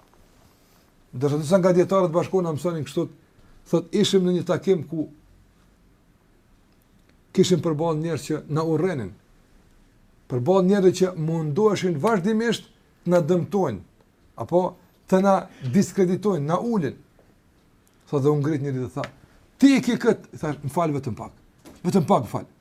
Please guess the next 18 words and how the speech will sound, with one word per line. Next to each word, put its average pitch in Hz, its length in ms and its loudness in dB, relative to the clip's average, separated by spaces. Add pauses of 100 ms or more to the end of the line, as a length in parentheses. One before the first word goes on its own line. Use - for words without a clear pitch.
(580)
Thot, 135 240 -6
"Wallahi," 156 400 -2
thot, 123 140 -4
"nxjerra 143 460 -2 (420)
bllokun 143 420 -6
tim 180 240 -6 (760)
në 127 120 -8
xhep, 117 180 -6 (480)
që 131 100 -10
e 120 60 -6
kisha, 120 260 -12 (180)
laps 143 320 0
dhe 135 160 -4 (220)
urna, 120 260 -4
më 95 80 -16
fal." - 160 -20 (1160)
Tha, 113 160 -4
"dhjetë, 147 400 2